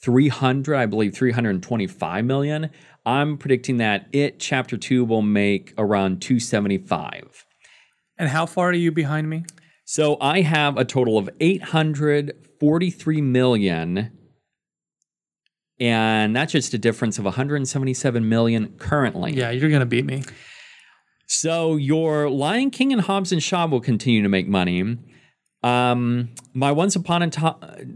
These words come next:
Speaker 1: Once Upon a Time in Hollywood will make a little bit, and Toy Story four will just kind of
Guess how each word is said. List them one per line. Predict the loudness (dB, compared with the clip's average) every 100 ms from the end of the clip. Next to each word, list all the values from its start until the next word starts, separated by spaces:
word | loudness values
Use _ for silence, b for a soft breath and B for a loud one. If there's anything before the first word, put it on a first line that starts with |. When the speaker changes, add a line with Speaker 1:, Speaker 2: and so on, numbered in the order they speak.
| -4
Speaker 1:
Once | 0 2 0
Upon | 0 0
a |
Time | 2 2
in | 2
Hollywood | 0 0 2 2 2
will | 2
make | 2 2
a |
little | 2 2 2 2
bit, | 0 0 -4 -10 -20 b b b
and | -2 0 2 2 0 -2
Toy | -2 -2
Story | 0 0 2 0
four | 0 0 2 2
will | 2 0
just | 0 -4 -4 -6
kind | -4
of | -2